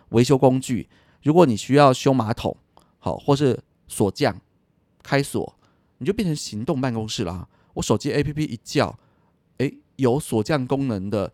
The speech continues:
计程车就开到你家楼下，跑上去开锁，收钱，结束。就像布克老师觉得现在越来越难叫车了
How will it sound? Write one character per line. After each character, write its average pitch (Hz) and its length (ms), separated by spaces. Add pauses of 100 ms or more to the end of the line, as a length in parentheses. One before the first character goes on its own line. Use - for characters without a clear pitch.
计 147 100
程 110 200
车 110 120
就 113 80
开 135 160
到 131 100
你 104 60
家 110 120
楼 98 140
下， 98 240 (340)
跑 113 120
上 156 140
去 135 200 (340)
开 156 160
锁， - 220 (200)
收 139 180
钱， 90 300
结 - 120
束。 - 260 (920)
就 135 120
像 147 120
布 147 100
克 139 80
老 104 140
师 127 140
觉 117 120
得 104 140
现 113 180
在 110 120
越 117 180
来 98 100
越 107 120
难 90 320
叫 92 200
车 87 260
了 73 180